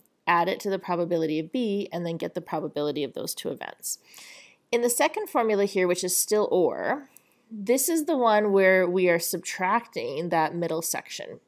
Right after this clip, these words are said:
We don't want to count it two times, so that indicates that we have intersecting circles. So this formula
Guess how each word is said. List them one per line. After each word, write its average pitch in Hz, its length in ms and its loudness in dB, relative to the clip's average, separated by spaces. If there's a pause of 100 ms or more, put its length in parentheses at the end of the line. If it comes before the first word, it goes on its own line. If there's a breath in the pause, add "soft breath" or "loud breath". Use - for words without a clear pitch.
We 185 140 2
don't 180 180 -2
want 202 180 -2
to - 60 -18
count 190 180 -6
it - 120 -10
two - 160 -8
times, 208 480 -10 (280 loud breath)
so 233 140 -6
that 226 220 6
indicates 254 480 -2
that 151 120 -4
we 170 100 0
have 175 100 -2
intersecting 156 720 -10
circles. - 560 -12 (440 loud breath)
So 202 600 6
this 240 340 2
formula 165 720 -2